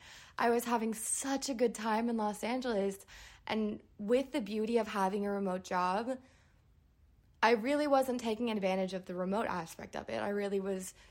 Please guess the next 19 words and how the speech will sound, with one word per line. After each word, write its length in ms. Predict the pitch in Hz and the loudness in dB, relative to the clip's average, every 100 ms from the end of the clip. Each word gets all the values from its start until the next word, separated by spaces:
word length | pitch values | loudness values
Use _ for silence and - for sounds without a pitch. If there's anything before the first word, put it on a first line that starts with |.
| - | -6
gluing 320 | 254 277 277 | 2 4 6
myself 520 | 254 247 240 226 233 | 4 4 6 6 4
to 100 | - | 0
my 140 | 240 220 | 2 2
apartment. 640 | 214 220 202 208 196 202 | 2 0 0 0 -2 -4
Granted, 380 | - 247 247 247 | -2 0 0 2
I 100 | 220 | 2
live 220 | 214 214 | 2 0
in 120 | 208 208 | 0 0
one 100 | 196 | 0
of 80 | |
my 80 | 196 | -2
favorite 360 | 190 233 214 208 | 0 0 0 -4
cities 300 | 208 214 208 | -4 -2 -2
in 80 | 202 | -4
the 60 | |
whole 240 | 190 202 185 | -2 -2 0
world, 340 | 233 240 208 | 0 0 0
so 260 | 190 180 | -2 -2